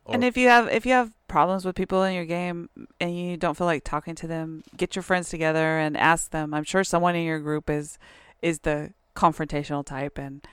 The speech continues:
Speaker 2: again, <laughs> doesn't mind talking to people, or at least come up with an idea that isn't just telling them that, you know,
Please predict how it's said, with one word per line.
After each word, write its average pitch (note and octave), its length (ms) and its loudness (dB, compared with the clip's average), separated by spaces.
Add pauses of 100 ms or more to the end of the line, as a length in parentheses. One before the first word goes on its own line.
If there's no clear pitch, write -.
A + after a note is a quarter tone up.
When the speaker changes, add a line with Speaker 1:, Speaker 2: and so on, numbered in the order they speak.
(280)
Speaker 2:
again, E3 280 0
<laughs> - 40 -16
doesn't A3+ 300 6
mind G#3+ 240 2
talking G#3+ 320 0
to - 100 -6
people, C4+ 480 -2 (720)
or B3+ 100 10
at A#3+ 80 10
least C4+ 300 4
come B3 160 4
up B3+ 160 6
with B3 120 4
an A3 100 4
idea F#3 640 2 (300)
that E3 180 8
isn't F3+ 340 4
just D#3+ 400 0 (400)
telling F3+ 300 8
them D#3+ 240 2
that, D3 340 -4
you E3+ 120 -10
know, D3 300 -6